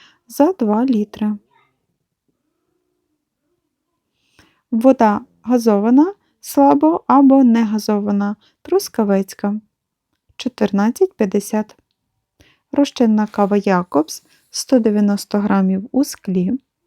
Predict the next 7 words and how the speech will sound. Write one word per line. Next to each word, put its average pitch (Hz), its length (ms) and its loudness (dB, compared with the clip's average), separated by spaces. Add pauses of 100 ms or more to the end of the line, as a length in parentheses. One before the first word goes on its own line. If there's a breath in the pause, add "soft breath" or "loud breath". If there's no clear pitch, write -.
(1600 soft breath)
за 339 220 2
двісті 254 400 -2
дев'яносто 208 600 -2
п'ять 214 340 -2
гривень. 196 520 -6 (1120 soft breath)
Якобс - 500 0
Монарх, 254 540 2